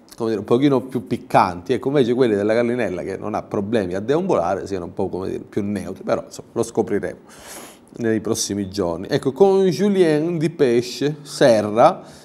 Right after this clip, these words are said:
che non è, non è, non sarà parente di Michele Serra affumicato, perché quello è un altro, questo è pesce Serra, eh, e poi ci sono i filetti di dentice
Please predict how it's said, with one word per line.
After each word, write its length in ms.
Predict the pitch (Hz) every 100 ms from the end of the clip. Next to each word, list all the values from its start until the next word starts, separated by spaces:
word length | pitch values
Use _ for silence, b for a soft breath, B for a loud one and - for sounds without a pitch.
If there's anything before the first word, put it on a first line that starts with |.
| _
che 140 | 147
non 160 | 160 165
è, 300 | 131 104 -
non 180 | 131 147
è, 60 |
non 100 | 139
sarà 300 | 139 151 120
parente 420 | - 107 110 101 104
di 80 |
Michele 400 | 107 107 104 98
Serra 360 | 98 95 92 92
affumicato, 640 | - 101 95 95 85 82
perché 160 | 90 104
quello 260 | 110 95 78 B B
è 120 | -
un 60 | 110
altro, 300 | 87 82 110
questo 220 | 131 127
è 40 | 104
pesce 520 | - 123 101 - 92
Serra, 680 | - 87 87 104 180 226 B B B B
eh, 440 | - 127 120 120 -
e 100 | 208
poi 200 | 262 262
ci 140 | 220
sono 220 | 196 180
i 80 | 175
filetti 500 | 170 202 226 226 185
di 160 | 170 180
dentice 800 | 151 127 127 127 151 175 170